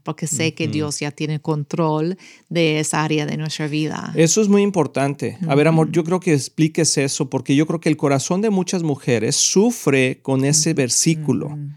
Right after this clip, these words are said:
Speaker 1: ujú.
Speaker 2: Porque dice, o sea, "Sométate a tu marido", ¿verdad? Pero a veces el marido es un patán, ¿sí?
Speaker 1: <laughs>
Speaker 2: O sea, ¿qué hace una mujer
Speaker 1: Sí.
Speaker 2: cuando el marido t-, tiene una actitud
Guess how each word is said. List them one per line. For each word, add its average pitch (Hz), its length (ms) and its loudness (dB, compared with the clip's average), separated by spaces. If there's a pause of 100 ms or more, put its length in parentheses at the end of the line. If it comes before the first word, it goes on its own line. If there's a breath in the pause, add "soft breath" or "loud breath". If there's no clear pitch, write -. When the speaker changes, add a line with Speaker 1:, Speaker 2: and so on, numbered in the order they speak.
(200)
Speaker 1:
ujú. 156 160 -6
Speaker 2:
Porque 131 600 2
dice, 143 360 2
o 135 40 0
sea, 147 160 0
"Sométate 160 540 0
a - 40 -16
tu 165 100 -2
marido", 147 380 2
¿verdad? 123 300 0
Pero 143 300 4
a - 40 -2
veces 170 180 0
el 190 60 -2
marido 170 260 2
es - 100 -2
un 196 120 -2
patán, 175 600 -2 (520 soft breath)
¿sí? 170 340 4
Speaker 1:
<laughs> - 40 -10
Speaker 2:
O 139 100 2
sea, 160 180 0
¿qué 190 140 2
hace 202 280 0
una 220 140 -2
mujer 160 640 2
Speaker 1:
Sí. 139 420 -6 (220)
Speaker 2:
cuando 135 760 2
el 147 180 2
marido 139 680 4
t-, - 140 -20 (160)
tiene 151 220 0
una 165 140 0
actitud 135 760 2